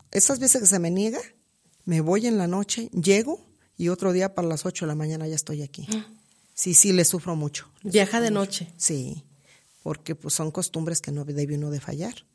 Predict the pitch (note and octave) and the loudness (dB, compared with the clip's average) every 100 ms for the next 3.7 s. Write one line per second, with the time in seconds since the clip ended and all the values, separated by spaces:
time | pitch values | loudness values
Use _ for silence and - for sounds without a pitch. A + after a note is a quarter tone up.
0 | - E3 D3+ D3+ _ - - _ - D#3 | -18 -14 -14 -16 _ -20 -20 _ -2 2
1 | - D3 D3+ D3 D#3+ - - - D3+ D#3+ | 2 2 2 0 0 -2 -4 -4 -2 -4
2 | - D3 - - D#3+ D#3+ D3+ D#3 D#3 D#3 | -4 -2 -2 0 2 4 4 2 2 0
3 | C#3+ D3+ D#3 D#3 C#3 - | 2 2 2 2 0 -4